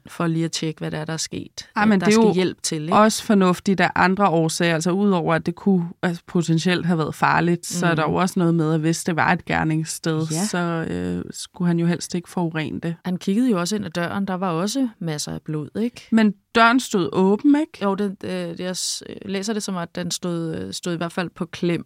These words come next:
Speaker 1: eller sådan halvt åbent, ikke?
Speaker 2: Jo, men hvorfor
Speaker 1: Ja.
Speaker 2: gjorde den det?
Speaker 1: Ja, det ved jeg ikke. Altså, jeg ved jo ikke, hvad der var sket med den mand,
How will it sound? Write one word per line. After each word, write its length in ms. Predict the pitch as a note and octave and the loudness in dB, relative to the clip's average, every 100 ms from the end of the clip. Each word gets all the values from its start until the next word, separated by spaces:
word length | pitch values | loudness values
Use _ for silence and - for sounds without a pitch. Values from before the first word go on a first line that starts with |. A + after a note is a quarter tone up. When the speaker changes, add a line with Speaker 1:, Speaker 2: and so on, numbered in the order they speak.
| F#2+ | -6
Speaker 1:
eller 140 | F2 | -8
sådan 260 | - - E3+ | -6 -6 -4
halvt 320 | F#3 E3+ - | -4 -4 -6
åbent, 420 | D#3 D3 E3 E3 | -8 -8 -8 -8
ikke? 260 | G3+ - _ _ - | -8 -10 _ _ 0
Speaker 2:
Jo, 180 | A3 | 2
men 180 | A3 A3 | 4 4
hvorfor 240 | G3+ A3+ E3 | 4 2 0
Speaker 1:
Ja. 60 | |
Speaker 2:
gjorde 280 | A#3+ G#3+ A#3 | -2 0 2
den 120 | C#4 | 0
det? 180 | B3 A#3+ - _ _ _ _ _ _ _ _ E3+ | 2 -2 -4 _ _ _ _ _ _ _ _ -12
Speaker 1:
Ja, 160 | D3+ C3+ E3+ | -12 -10 -8
det 100 | E3+ | -4
ved 100 | F3+ | -4
jeg 180 | D3 D3 | -6 -10
ikke. 200 | - - - | -12 -16 -10
Altså, 180 | D#3+ | -6
jeg 120 | E3+ D#3+ | -2 0
ved 120 | G3+ | 2
jo 80 | F#3+ | 0
ikke, 120 | F3+ | -2
hvad 100 | F#3 | -4
der 60 | F3 | -4
var 100 | D#3 | -4
sket 500 | - G3 F3+ - - | -2 -2 -4 -4 -6
med 140 | F3 | -4
den 240 | E3 D#3 D#3+ | -4 -6 -4
mand, 240 | D#3+ | -4